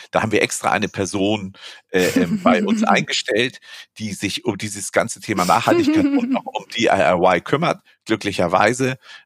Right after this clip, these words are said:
Speaker 1: Äh, ähm, und, äh, das hat dann auch einen Vorlauf von ein, anderthalb Jahren, äh, bis man so etwas dann,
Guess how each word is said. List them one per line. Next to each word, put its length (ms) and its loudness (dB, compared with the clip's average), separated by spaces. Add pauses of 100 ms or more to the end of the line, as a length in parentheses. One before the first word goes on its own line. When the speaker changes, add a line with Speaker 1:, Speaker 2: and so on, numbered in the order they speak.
(100)
Speaker 1:
Äh, 220 2 (180)
ähm, 500 -8
und, 460 -2
äh, 420 -8
das 220 -4
hat 100 -2
dann 140 4
auch 100 2
einen 80 -8
Vorlauf 340 2
von 200 -2
ein, 240 0
anderthalb 500 -2
Jahren, 380 2 (400)
äh, 140 -2 (120)
bis 220 -2
man 160 0
so 240 0
etwas 380 -2
dann, 460 -2